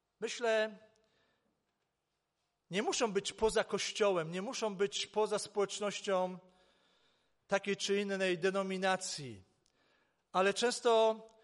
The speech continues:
w swoim myśleniu, i może to dotyczyć mnie, może dotyczyć to ciebie,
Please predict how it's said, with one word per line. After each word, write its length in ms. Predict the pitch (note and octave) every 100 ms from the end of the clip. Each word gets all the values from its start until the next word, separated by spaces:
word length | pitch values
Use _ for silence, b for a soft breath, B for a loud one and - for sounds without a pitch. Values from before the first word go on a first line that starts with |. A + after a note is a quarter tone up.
| b b
w 100 | -
swoim 520 | - A#3 B3 A#3 A3+ F#3+
myśleniu, 580 | G3+ - A3 D4+ A#3
i 100 | G3
może 240 | G3+ G#3+ A3+
to 140 | A3+
dotyczyć 520 | G#3+ A3 A3+ G3 D#3
mnie, 220 | F3+ G#3+ A#3
może 220 | A3 G#3
dotyczyć 400 | G#3 A3 F#3+ F#3+
to 100 | G#3
ciebie, 380 | - A3 B3